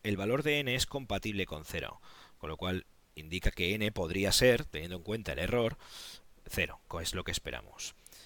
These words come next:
Y este es el valor de la pendiente, a partir del cual podríamos obtener el valor de la gravedad, como haremos a continuación. Bien, antes de acabar con el Excel, quiero enseñaros también otra forma de calcular, pues, el error de m y el error de n.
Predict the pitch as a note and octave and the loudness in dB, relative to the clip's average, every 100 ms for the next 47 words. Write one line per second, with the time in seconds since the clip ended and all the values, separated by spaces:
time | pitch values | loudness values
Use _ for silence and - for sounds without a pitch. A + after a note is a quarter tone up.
0 | - C3 D#3 C#3 A2+ A2+ A#2 A#2 C#3+ C#3 | -2 2 4 4 6 6 8 6 6 4
1 | D3+ C3+ B2+ D3+ - - - F2 F2 F#2+ | 4 4 2 2 -2 -12 -8 -4 -4 -4
2 | E2+ F#2+ - A2 F#2+ F#2+ - E2 E2+ E2+ | -2 -4 -2 -2 -2 -4 -6 -4 -4 -4
3 | E2+ F#2 - F#2 F2 - - - - - | -6 -8 -6 -4 -4 -6 -16 -20 -20 -20
4 | - - - - - - G#2 D#2+ E2 E2+ | -20 -20 -20 -6 -6 0 4 4 2 -4
5 | E2+ D2 C#2 D2 C#2+ - - D2 D2 D2 | -4 -2 -4 -4 -6 -8 -10 -6 -6 -8
6 | - - - - - - - _ - - | -14 -14 -18 -18 -20 -20 -20 _ -20 -20
7 | - - - - - C3 D3+ F3+ E3+ D3+ | -20 -18 -16 -4 4 6 6 6 8 8
8 | C#3+ C3+ A#2+ E3+ - F#3+ G3+ E3 C3+ B2+ | 8 4 4 4 6 6 6 4 0 0
9 | A#2+ A2 B2+ C#3+ B2 - - D3+ C#3+ C3 | -2 -2 -2 0 0 -2 2 2 4 4
10 | D#3 - G2 - G2+ A2 A#2+ - - - | 4 2 -2 0 2 6 6 4 -8 -20
11 | - - - E2+ F2 G2 G2 G2+ G2 G#2+ | -14 -8 -2 0 0 -2 0 0 0 0
12 | G#2 F2+ F2 E2 D#2 D2 | 2 0 -2 -4 -4 -6